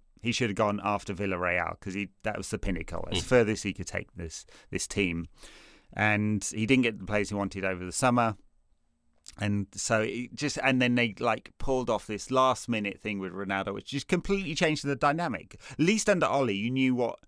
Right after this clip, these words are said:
Speaker 1: United could pull off, which is they could play defensively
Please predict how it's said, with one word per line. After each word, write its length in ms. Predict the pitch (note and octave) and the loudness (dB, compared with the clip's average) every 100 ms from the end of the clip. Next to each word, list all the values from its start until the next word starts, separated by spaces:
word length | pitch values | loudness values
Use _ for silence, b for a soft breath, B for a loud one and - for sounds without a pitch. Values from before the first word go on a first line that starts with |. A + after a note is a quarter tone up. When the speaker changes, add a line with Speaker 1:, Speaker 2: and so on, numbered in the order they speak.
| _ _ | _ _
Speaker 1:
United 360 | - B2+ A#2 A2+ | -2 0 0 -6
could 300 | - F#3 - | 0 0 2
pull 200 | - C#3 | 0 2
off, 320 | B2+ F2 - | 2 2 -4
which 240 | A2+ G#2 - | -8 -4 -2
is 280 | G#2 G#2 - b b b | -2 -2 -10 b b b
they 100 | G#2+ | -4
could 180 | A#2+ - | -4 2
play 180 | C#3 | 4
defensively 920 | D3+ D#3 A#2+ G2+ - F#2+ G2 F#2+ G2 | 4 2 2 0 -4 -4 -2 0 -2